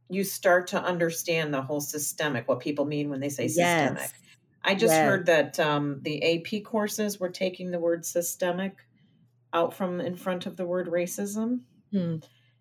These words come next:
Speaker 2: Of
Speaker 1: And,
Speaker 2: course.
Speaker 1: um, as part of meeting the standards of the new, um, far right people that are trying to erase history.
Speaker 2: And so what an exercise, what an exercise,
Speaker 1: Yeah.
Speaker 2: right? And what racism is, that,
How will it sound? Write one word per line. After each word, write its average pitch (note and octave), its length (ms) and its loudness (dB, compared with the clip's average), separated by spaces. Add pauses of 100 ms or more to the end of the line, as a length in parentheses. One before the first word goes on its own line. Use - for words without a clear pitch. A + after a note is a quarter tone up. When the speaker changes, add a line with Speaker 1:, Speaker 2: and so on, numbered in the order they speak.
(160)
Speaker 2:
Of F3 80 4
Speaker 1:
And, F3 180 6
Speaker 2:
course. E3 180 4
Speaker 1:
um, D#3+ 400 4
as E3+ 220 4
part E3+ 280 4
of D#3+ 180 2
meeting E3 480 0
the E3 400 0
standards E3 580 -2
of E3 160 0
the E3 140 -2
new, E3 500 -2 (540)
um, D#3 260 -2
far D#3 340 0
right E3 340 2
people F3 400 2
that C#3+ 240 2
are C3 520 0
trying D3 340 -4
to D3 480 -2
erase D3 440 -2
history. A#3 640 -2 (480)
Speaker 2:
And A#3 140 6
so A#3+ 160 6
what B3 180 8
an D#4 120 6
exercise, F#3 1080 4
what B3+ 160 6
an C#4+ 80 6
exercise, A3 540 6
Speaker 1:
Yeah. F#3+ 80 2
Speaker 2:
right? G#3 160 6
And A3+ 100 8
what G#3+ 160 8
racism A#3 460 6
is, F#3+ 320 6 (160)
that, G3+ 480 6